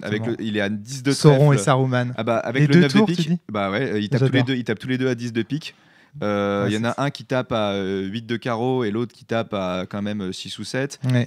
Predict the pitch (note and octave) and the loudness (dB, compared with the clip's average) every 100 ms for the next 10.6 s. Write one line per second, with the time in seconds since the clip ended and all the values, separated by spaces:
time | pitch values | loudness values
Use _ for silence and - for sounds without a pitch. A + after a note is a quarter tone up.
0 | - A2 A#2 A2+ D3+ C#3 - A2 B2+ A#2 | 0 -2 0 -2 -2 -2 -4 -10 -6 -4
1 | A#2+ B2+ G2+ G2+ B2 - G2+ F#2 F2+ F2+ | -2 0 0 -2 -6 -6 -6 -4 -6 -8
2 | F2 F2+ G2 G2 G2 - B2 A#2+ A2+ A2 | -10 -8 -6 -4 -4 -6 -6 -2 0 0
3 | C3 G#2 - G#2 G#2+ G#2+ F#2+ A2 - F#2 | -2 -4 -6 -6 -4 -4 -4 -8 -10 -8
4 | F2+ F2+ A2 - - F#2 - G2 A#2+ A#2+ | -8 -8 -10 -12 -14 -14 -12 -10 -8 -8
5 | A2 - - D3 D3+ D3+ E3 G3+ G#3+ G3+ | -10 -16 -8 2 4 4 4 4 2 0
6 | F#3 E3+ D#3 - D3 C3+ D3 C#3+ B2 A#2 | 0 -2 -4 -4 -4 0 2 2 2 2
7 | A#2 A#2 A#2 - A2+ A2 C3 C#3 D3 D#3+ | 0 -2 -6 -4 0 2 6 6 8 6
8 | E3 - A2+ C#3 B2+ D#3+ C3 A#2+ A2+ B2 | 4 0 -2 0 -2 -4 -2 -2 -2 0
9 | B2 A#2 A#2+ A2 A#2+ - A#2 A#2 G#2+ G#2 | 0 -2 -4 -2 -2 -4 -6 -4 -4 -4
10 | A#2 A#2+ A2+ G#2+ G#2 | -2 0 0 0 -2